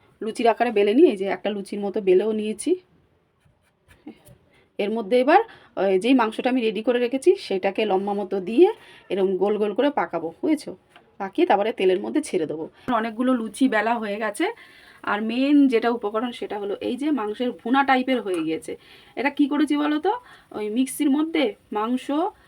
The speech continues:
আদা, রসুন আর একটুখানি পেঁয়াজ,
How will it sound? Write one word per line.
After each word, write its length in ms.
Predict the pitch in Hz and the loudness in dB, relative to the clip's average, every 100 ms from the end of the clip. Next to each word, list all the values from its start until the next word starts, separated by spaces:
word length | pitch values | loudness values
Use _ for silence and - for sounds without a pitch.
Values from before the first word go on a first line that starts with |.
| _ _ | _ _
আদা, 440 | 196 220 302 302 359 - | -6 2 4 4 2 -6
রসুন 560 | 220 220 233 294 381 453 - - | -4 -4 -2 0 0 0 -12 -10
আর 520 | - 208 214 214 - | -4 -2 0 -2 -2
একটুখানি 380 | 269 - 311 311 | -4 -4 2 4
পেঁয়াজ, 420 | - 220 196 - | 4 2 2 0